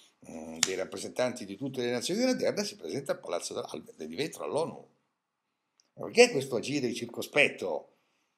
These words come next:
da latitante, come se si vergognasse di noi? Come s-, co-, come se si vergognasse, cioè, ca-, quasi quasi che avesse paura di noi,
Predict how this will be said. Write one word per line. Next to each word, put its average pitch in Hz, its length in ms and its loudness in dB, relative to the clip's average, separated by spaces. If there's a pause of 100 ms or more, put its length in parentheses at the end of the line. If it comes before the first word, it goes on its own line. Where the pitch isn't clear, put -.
(160)
da 113 100 2
latitante, 127 760 6
come 220 240 6
se 175 120 2
si 180 140 4
vergognasse 185 720 4
di 147 100 -2
noi? 98 460 0 (680)
Come 302 220 4
s-, - 80 2
co-, 339 220 6
come 247 280 6
se 226 240 8
si 175 160 6
vergognasse, 202 720 6
cioè, 208 180 8
ca-, 185 180 4
quasi 233 220 6
quasi 254 240 10
che 190 80 10
avesse 190 300 10
paura 220 300 12
di 196 100 10
noi, 240 320 10